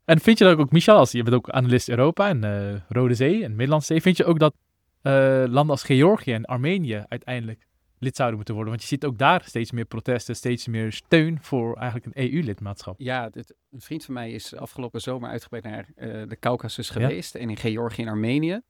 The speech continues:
Speaker 2: En als je dan ziet hoe hard er gevochten wordt, eh, voor Europese deelname van deze landen, dan is dat echt inspirerend,
Speaker 1: Ja.
Speaker 2: zou ik wel haast willen zeggen. Ik denk niet dat deze landen in afzienbare tijd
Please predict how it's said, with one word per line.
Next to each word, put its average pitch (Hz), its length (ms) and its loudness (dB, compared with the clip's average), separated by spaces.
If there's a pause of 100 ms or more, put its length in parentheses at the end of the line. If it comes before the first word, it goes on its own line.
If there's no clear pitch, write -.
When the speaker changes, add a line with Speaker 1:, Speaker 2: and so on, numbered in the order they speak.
(220)
Speaker 2:
En - 120 -8
als 117 80 0
je - 60 -10
dan 123 140 -4
ziet 139 160 -4
hoe 110 120 -4
hard 127 180 0
er - 60 -8
gevochten 139 540 -4
wordt, 113 460 -4
eh, 110 460 -4
voor - 640 -10
Europese 123 600 -4
deelname 123 540 0
van 127 220 -2
deze 113 300 -4
landen, 147 400 0 (260)
dan 123 140 -4
is 127 140 -4
dat - 140 -6
echt - 180 -10
inspirerend, 127 640 -2
Speaker 1:
Ja. 120 60 -2
Speaker 2:
zou 110 160 -4
ik 101 60 -8
wel 107 140 -4
haast 107 260 -4
willen 104 220 -4
zeggen. 113 320 -4 (300)
Ik 135 120 -4
denk 143 120 2
niet 170 140 -2
dat 135 140 -2
deze 127 300 -2
landen 117 520 -2
in 117 220 -6
afzienbare 113 540 -6
tijd 110 260 -8